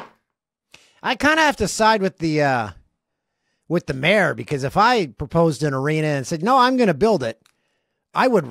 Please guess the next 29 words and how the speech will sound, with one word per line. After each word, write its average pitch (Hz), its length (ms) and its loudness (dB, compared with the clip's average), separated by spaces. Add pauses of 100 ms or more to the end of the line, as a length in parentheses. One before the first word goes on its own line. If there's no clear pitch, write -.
run 190 260 2
from 151 220 -6
that 127 200 -4
project 127 760 -4
if 135 160 -12
I 143 140 2
was 131 360 -6 (640)
anyone 147 720 -2 (1300)
with 156 200 -2
the 170 80 2
ability 156 480 0
to 151 180 0
approve 143 400 0
of 117 160 -6
it, - 160 -18 (640)
because 143 600 -4 (1600)
you 165 160 0
want 254 520 0 (100)
a 147 80 -6
track 202 420 0
record 131 380 -2
of 117 80 -10
someone 151 360 0
building 151 340 2
a 131 60 -4
project 131 500 -2 (100)
of 131 160 -8
that 123 220 -2
size. - 580 -4